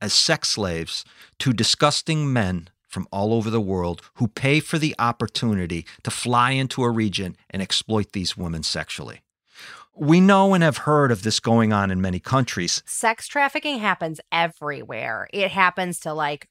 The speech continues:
Speaker 2: quote unquote, normal girls from normal houses all the time. And it doesn't always look like kidnapping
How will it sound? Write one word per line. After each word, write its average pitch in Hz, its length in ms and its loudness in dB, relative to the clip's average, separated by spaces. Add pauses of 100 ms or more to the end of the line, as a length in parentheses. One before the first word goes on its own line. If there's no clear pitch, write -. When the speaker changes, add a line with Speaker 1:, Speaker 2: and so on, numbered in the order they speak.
Speaker 2:
quote 180 220 -2
unquote, 175 320 -4
normal 220 760 2
girls 226 500 2
from 160 200 -4
normal 170 460 -2
houses 196 380 -2 (160)
all 196 260 4
the 175 80 -2
time. 185 480 -4 (320)
And 208 140 2
it 220 80 -2
doesn't 277 160 -2
always 262 240 2
look 202 180 -6
like 170 180 0
kidnapping 180 600 -4